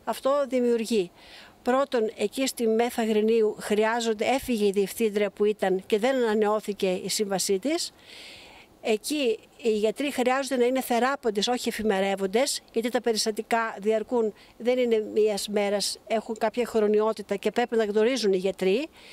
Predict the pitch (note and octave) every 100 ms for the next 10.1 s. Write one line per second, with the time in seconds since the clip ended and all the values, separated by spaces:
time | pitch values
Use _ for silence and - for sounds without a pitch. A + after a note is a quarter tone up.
0 | - - - - C#4+ C4 A#3 A#3+ C#4+ D#4+
1 | C#4 A#3+ C4+ D#4+ - A#3+ A#3 A3 A3 G#3+
2 | A#3 D4+ D#4 F4+ E4+ - C4+ A#3+ A3+ A#3
3 | D4+ E4+ D#4+ - C4 B3+ C#4 C4+ A3+ A3
4 | G3+ - D4 D4+ - D#4+ C#4 C4+ D#4 -
5 | - - A#3 B3 G#3+ A#3+ C#4+ D4 C#4 C4+
6 | C4+ B3+ A3 F#3+ - - - - - -
7 | - - B3 A#3 D4 C#4+ A#3+ - C4+ D4+
8 | C4+ A#3+ A#3+ A#3 A3 - C#4 A#3 - G#3+
9 | A3 G#3+ A#3 A#3 A3 G3 - G#3+ G#3+ C#4+